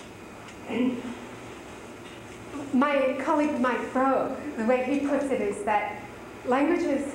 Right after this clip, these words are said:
have to be good to speak, good to hear, and good to learn. Right? And if you think about what a lexicon is then, it's the, it's the vehicle by which, uh, culture, grammar can be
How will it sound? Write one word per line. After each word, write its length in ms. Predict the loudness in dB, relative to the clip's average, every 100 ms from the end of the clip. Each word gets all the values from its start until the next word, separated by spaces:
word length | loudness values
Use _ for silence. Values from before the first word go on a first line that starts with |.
| -2
have 240 | 0 0 0
to 60 |
be 480 | 2 4 4 0 -6 -10 -10 -12 -12 -8
good 200 | 0 2
to 80 | 2
speak, 540 | -2 -6 -4 -2 -2 -6 -12 -14 -14 -14 -14 -14 -14 0
good 200 | 2 4
to 80 | 2
hear, 480 | 0 2 2 2 -2 -6
and 120 | -2 0
good 140 | 0
to 100 | 0
learn. 340 | -2 -2 -2 -8 -12 -14 -14 -14 -14 -6
Right? 300 | 0 2 0 2
And 120 | 2
if 100 | 4
you 100 | 4
think 180 | 4 4
about 360 | 6 4 4
what 120 | 4
a 60 | 4
lexicon 680 | 2 2 -2 0 2 2 2
is 320 | 2 2 2
then, 240 | 0 0 2
it's 360 | 4 6 4 0 -6 -10 -10 0
the, 520 | 2 4 2 0 -4 -10 -2
it's 340 | 2 2 0 2
the 240 | 2 4
vehicle 640 | 4 6 6 4 4 2
by 200 | 4 4 4
which, 300 | 4 6 4 2 -2 -6 -12 -14 -14 -14 -16 -14 -14 -14 -14 -14 -14 -14 -12 -14 -14 -4
uh, 300 | 2 4 4
culture, 540 | 2 2 2 2 0 2
grammar 480 | 4 4 4 2 2
can 200 | 2 6
be 380 | 6 6 2